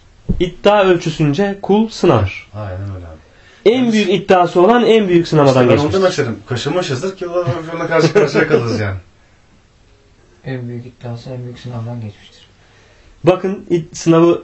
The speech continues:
Speaker 1: en çetin geçenlere önce peygamberler, ondan sonra varisleri, ondan sonra salih kullar, mümin kullar derken aşağı doğru iner.
Speaker 3: <laughs> O zaman biz <laughs> çok iddiada bulunmuyoruz yani. O zaman
Speaker 1: <laughs>
Speaker 3: geçmiyor çetin yani herhalde. Öyle mi düşünüyorsun?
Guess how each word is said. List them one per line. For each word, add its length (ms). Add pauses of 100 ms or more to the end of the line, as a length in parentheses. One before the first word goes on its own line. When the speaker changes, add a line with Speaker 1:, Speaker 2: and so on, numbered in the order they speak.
Speaker 1:
en 200
çetin 340
geçenlere 480
önce 280
peygamberler, 840 (220)
ondan 260
sonra 240
varisleri, 640
ondan 280
sonra 220
salih 360
kullar, 280
mümin 320
kullar 300
derken 240
aşağı 320
doğru 140
iner. 280
Speaker 3:
<laughs> 1080
O 120
zaman 340
biz 200 (800)
<laughs> 840
çok 160
iddiada 440
bulunmuyoruz 540
yani. 280
O 40
zaman 340 (140)
Speaker 1:
<laughs> 140
Speaker 3:
geçmiyor 420
çetin 320
yani 260
herhalde. 420 (120)
Öyle 120
mi 100
düşünüyorsun? 340